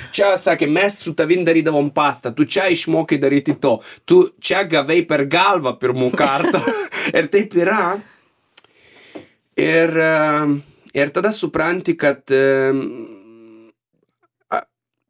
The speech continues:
Speaker 1: dėl to aš rašau knygą.
Speaker 2: Dar
Speaker 1: Dabar
Speaker 2: viena veikla.
Speaker 1: Jo, dabar
Speaker 2: Taip.
Speaker 1: rašau knygą ir tą knygą rašau ne apie save, o apie tuos žmones, kur mane padarė toks, koks esu.
Speaker 2: Mm.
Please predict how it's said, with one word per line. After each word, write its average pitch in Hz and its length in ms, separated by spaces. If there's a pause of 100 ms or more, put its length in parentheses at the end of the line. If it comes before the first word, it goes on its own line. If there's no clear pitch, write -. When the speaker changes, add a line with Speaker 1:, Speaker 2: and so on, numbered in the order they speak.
(180)
Speaker 1:
dėl 143 260
to 185 100
aš 160 200
rašau 156 320
knygą. 123 500 (880)
Speaker 2:
Dar 240 240
Speaker 1:
Dabar - 100
Speaker 2:
viena - 240
veikla. 156 380 (240)
Speaker 1:
Jo, 123 240 (160)
dabar 165 240
Speaker 2:
Taip. 160 80
Speaker 1:
rašau 165 240
knygą 113 400 (140)
ir 123 200
tą 156 160
knygą 156 320
rašau 117 420
ne 123 220
apie 147 180
save, 117 520 (320)
o 120 140
apie 120 220
tuos 127 320
žmones, 139 560
kur 117 240
mane 117 280
padarė 113 400
toks, - 280
koks - 320
esu. 104 380 (760)
Speaker 2:
Mm. 233 300